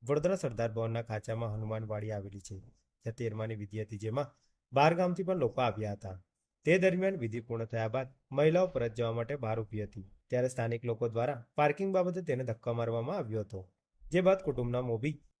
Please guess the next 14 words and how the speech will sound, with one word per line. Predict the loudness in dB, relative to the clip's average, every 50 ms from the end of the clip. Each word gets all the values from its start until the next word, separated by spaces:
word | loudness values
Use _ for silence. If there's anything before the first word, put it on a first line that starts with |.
| _ 2
રમેશભાઈ | 2 4 4 4 2 2 4 4 4
રાઠોડે | 4 4 2 0 0 -2 -2 0 0
દરમિયાનગીરી | -2 -2 -2 -2 -4 -4 -4 -4 -6 -6 -4
કરી | -2 -2 -2 -2 -4
હતી, | -4 -6 -10 -14 -14 -16 _ _ -6
તો | -4 -2
કેટલાક | -2 -2 0 0 -2 -2
શખ્સો | -2 -4 -6 -6 -4 -6
તેમના | -4 -2 -2 -2 -2 -2
પર | -2 -4 -4
તૂટી | -4 -6 -6 -6
પડ્યા | -4 -4 -2 -2 -2 -4
હતા | -4 -6 -10
અને | -10 -8 -4 0 0 0 0 -2